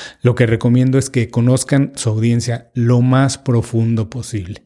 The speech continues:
Lo más profundo posible. Y a partir de eso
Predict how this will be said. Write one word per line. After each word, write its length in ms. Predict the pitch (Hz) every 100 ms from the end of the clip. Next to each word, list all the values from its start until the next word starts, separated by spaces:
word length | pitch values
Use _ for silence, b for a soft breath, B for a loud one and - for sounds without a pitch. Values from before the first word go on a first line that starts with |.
| _
Lo 260 | - 131 127
más 260 | 139 147
profundo 460 | - 135 113 127 127
posible. 340 | 117 113 127
Y 100 | 135
a 80 | 131
partir 400 | 131 127 - 170
de 120 | 160
eso 180 | 165 185